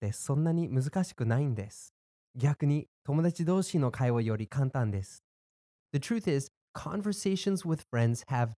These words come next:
different topics, different rules, different flows every time. But what about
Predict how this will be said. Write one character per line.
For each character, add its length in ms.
different 480
topics, 600
different 400
rules, 480
different 360
flows 380
every 320
time. 500
But 60
what 160
about 300